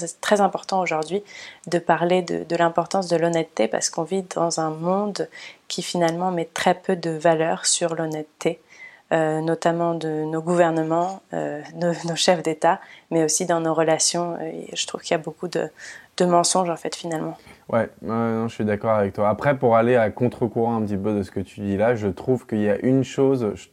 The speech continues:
Speaker 2: qui est très, très bénéfique à cette, euh, crise sanitaire qu'on est en train de vivre en ce moment, et notamment le confinement en général, c'est que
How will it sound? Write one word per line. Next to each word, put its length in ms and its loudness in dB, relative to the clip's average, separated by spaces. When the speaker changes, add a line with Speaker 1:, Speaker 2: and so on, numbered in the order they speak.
Speaker 2:
qui 100 -8
est 80 -4
très, 200 2
très 180 0
bénéfique 540 2
à 100 0
cette, 340 -6
euh, 120 2
crise 320 -6
sanitaire 480 0
qu'on 140 2
est 40 2
en 80 -4
train 180 -4
de 40 2
vivre 200 2
en 80 -2
ce 120 -6
moment, 220 2
et 20 2
notamment 380 2
le 100 0
confinement 640 2
en 60 -4
général, 420 0
c'est 180 -2
que 200 0